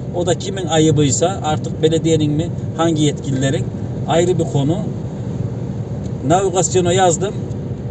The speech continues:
Yazır'da buldum Tarım Kredi Kooperatif Marketi. Gittim, oradan yaptım geldim alışverişi. Ha, ucuz mu? Değil. Kendi ürünleri ucuz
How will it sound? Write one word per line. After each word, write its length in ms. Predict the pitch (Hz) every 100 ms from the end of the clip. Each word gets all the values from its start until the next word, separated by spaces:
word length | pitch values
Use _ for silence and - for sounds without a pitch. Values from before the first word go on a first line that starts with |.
| - -
Yazır'da 680 | 127 170 170 196 180 185
buldum 320 | 160 147 135 123
Tarım 300 | 139 143 -
Kredi 240 | 131 123 120
Kooperatif 540 | 135 131 135 127 - 127
Marketi. 640 | 135 135 131 117 175 202 - - - -
Gittim, 360 | - - - 196 - - - - - - 160
oradan 380 | 185 175 196
yaptım 400 | 165 151 - 147
geldim 360 | 139 131 160 165
alışverişi. 680 | 135 123 - 120 - - 95 - - - - - - - - - - - - - - - - - - -
Ha, 260 | 226 214 175 240
ucuz 320 | 247 269 202
mu? 300 | 214 262 254 208
Değil. 300 | 220 151 107 - - - - - - - - - - - - -
Kendi 340 | - 240 247
ürünleri 540 | 247 226 220 202 190
ucuz 600 | 180 147 113 98 - -